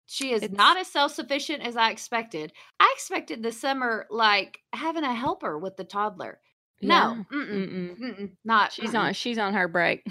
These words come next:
Speaker 2: <laughs>
Speaker 1: No, she was definitely on break. She was
Speaker 2: Yeah.
Speaker 1: uh, every morning,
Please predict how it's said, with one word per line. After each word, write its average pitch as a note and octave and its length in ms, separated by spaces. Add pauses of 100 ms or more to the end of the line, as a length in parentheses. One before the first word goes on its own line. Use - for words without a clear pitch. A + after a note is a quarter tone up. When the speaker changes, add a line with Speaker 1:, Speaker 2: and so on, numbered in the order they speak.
(140)
Speaker 2:
<laughs> - 200
Speaker 1:
No, C#4+ 260
she F4 180
was F#4+ 200
definitely A3 420
on F3 160
break. D#3+ 320 (240)
She E4+ 240
was C#4 100
Speaker 2:
Yeah. B3+ 120
Speaker 1:
uh, D#3 100 (180)
every D#4 220
morning, C4 340